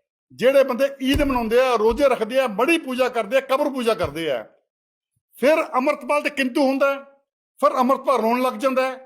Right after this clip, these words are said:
ਕਿ "ਮੈਂ ਮੁਸਲਮਾਨ ਹਾਂ ਜੀ, ਤਾਂ ਸਿੱਖ ਮੇਰੇ ਨਾਲ ਅਲਰਜੀ ਕਰਦੇ ਆ।" ਸਿੱਖ ਤੇਰੇ ਨਾਲ ਅਲਰਜੀ ਨਹੀਂ ਕਰਦੇ,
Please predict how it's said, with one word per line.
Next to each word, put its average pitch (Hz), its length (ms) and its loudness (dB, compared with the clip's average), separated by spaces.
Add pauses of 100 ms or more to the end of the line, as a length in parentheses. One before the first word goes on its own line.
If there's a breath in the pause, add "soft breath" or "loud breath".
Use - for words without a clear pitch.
(340)
ਕਿ 262 80 4
"ਮੈਂ 277 220 0
ਮੁਸਲਮਾਨ 262 600 0
ਹਾਂ 262 100 -2
ਜੀ, 269 160 -2
ਤਾਂ 269 300 0
ਸਿੱਖ 254 220 -4
ਮੇਰੇ 285 120 0
ਨਾਲ 285 100 -2
ਅਲਰਜੀ 247 280 0
ਕਰਦੇ 254 280 0
ਆ।" 254 200 -4 (500)
ਸਿੱਖ 294 320 0
ਤੇਰੇ 294 320 2
ਨਾਲ 277 160 2
ਅਲਰਜੀ 240 260 2
ਨਹੀਂ 330 140 2
ਕਰਦੇ, 185 480 -4